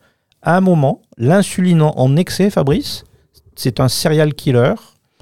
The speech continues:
alors qu'elle était là pour nous sauver, hein. Pendant notre première partie de vie sur cette planète, on n'avait rien à manger, donc il n'y avait pas de frigidaire. Et on a inventé cette insuline qui est l'hormone du stockage,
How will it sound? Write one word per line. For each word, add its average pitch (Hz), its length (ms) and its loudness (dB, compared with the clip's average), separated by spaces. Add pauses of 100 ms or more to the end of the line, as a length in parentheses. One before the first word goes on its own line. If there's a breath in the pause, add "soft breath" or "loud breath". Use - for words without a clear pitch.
alors 123 160 0
qu'elle 123 120 -2
était 120 140 -4
là 131 100 0
pour 117 180 -2
nous 123 100 2
sauver, 143 400 -2
hein. 233 160 -4 (580)
Pendant 107 200 -4
notre 107 180 -2
première 120 300 -4
partie 127 300 -6
de 104 100 -4
vie 107 220 -4
sur 107 160 -8
cette 110 160 -6
planète, 131 420 -4 (320 loud breath)
on 107 60 -4
n'avait 110 200 0
rien 110 120 0
à 110 60 0
manger, 139 280 2
donc 110 220 -4
il - 20 -4
n'y - 20 -4
avait 107 60 -4
pas 143 80 -2
de 120 60 -8
frigidaire. 143 560 0 (640 soft breath)
Et 135 80 2
on 139 120 2
a 139 140 0
inventé 160 380 2
cette - 180 -6
insuline 143 380 -2
qui - 80 -2
est - 20 2
l'hormone 151 280 0
du 139 140 0
stockage, 110 680 0